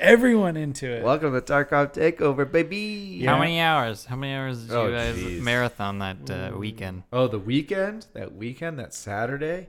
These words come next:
Speaker 1: It was, like, twelve hours, probably. Maybe ten.
Speaker 3: That's a lan party, my friends.
Speaker 1: It was a lan
Speaker 2: It
Speaker 1: party.
Speaker 2: was a lan party.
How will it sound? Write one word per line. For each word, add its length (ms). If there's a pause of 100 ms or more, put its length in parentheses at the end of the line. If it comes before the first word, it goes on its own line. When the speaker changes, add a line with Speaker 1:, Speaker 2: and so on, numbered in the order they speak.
(140)
Speaker 1:
It 80
was, 180
like, 220
twelve 300
hours, 400
probably. 540 (200)
Maybe 260
ten. 460 (100)
Speaker 3:
That's 120
a 60
lan 260
party, 260
my 140
friends. 260
Speaker 1:
It 40
was 100
a 60
lan 160
Speaker 2:
It 100
Speaker 1:
party. 160
Speaker 2:
was 180
a 40
lan 360
party. 520